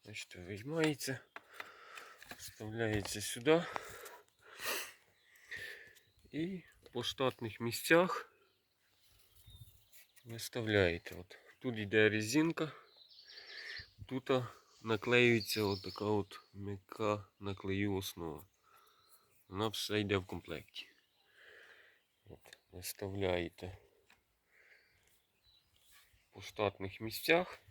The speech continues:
Тут йде заглушка, тут отака от заглушка. Підсовується і защолкується. Бо я теж шукав, питався в магазинах,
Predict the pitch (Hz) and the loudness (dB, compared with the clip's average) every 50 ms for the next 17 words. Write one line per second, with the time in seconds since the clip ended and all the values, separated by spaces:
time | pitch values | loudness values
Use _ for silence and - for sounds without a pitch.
0 | - - - - _ - 127 120 104 101 101 101 110 104 98 95 101 98 101 123 | -20 -20 -20 -20 _ -8 -8 -8 -6 -6 -4 4 4 4 6 6 4 2 2 2
1 | 143 165 175 - - 180 175 - - - - - - - - - - - - - | 0 0 0 0 0 0 -2 -2 -6 -14 -12 -12 -12 -10 -10 -10 -10 -10 -10 -10
2 | - - - - - - - 120 127 - - 123 - - 110 - - - 95 87 | -12 -12 -12 -16 -16 -10 -4 -4 -4 -4 -4 -10 -6 -6 -8 -6 0 2 2 2
3 | 78 80 - - - - - _ _ - - - 92 87 92 92 87 87 85 80 | 2 0 -4 -12 -16 -16 -16 _ _ -20 -16 -14 -12 -6 -6 -6 -6 -6 -8 -10
4 | - - - - - - - 92 - - - 139 151 160 151 151 139 - - 143 | -12 -14 -14 -4 -4 -4 -4 -4 -8 -2 2 2 4 4 4 2 0 0 2 0
5 | - - - 120 127 127 117 123 110 - - - - 90 85 80 _ 76 76 78 | 0 0 -2 -8 -6 -2 -2 -2 -2 -2 -2 0 0 0 0 0 _ -10 -12 -12
6 | - - - - _ - - - - - - - - - - 101 113 117 - 117 | -12 -12 -16 -16 _ -18 -14 -12 -12 -12 -12 -14 -10 0 6 8 8 8 8 6
7 | 104 92 90 90 - - 95 - - 135 143 147 135 - - 98 - - 113 113 | 4 4 4 0 -2 -4 -2 6 10 12 12 12 10 8 0 -4 4 6 8 8
8 | 104 98 - - 101 101 101 98 95 98 101 101 101 107 110 104 113 110 107 110 | 8 6 2 -2 0 0 0 0 0 -2 -4 -4 -2 -2 0 2 2 0 2 4
9 | 131 165 180 175 170 156 - - - | 4 4 6 6 6 4 2 0 -16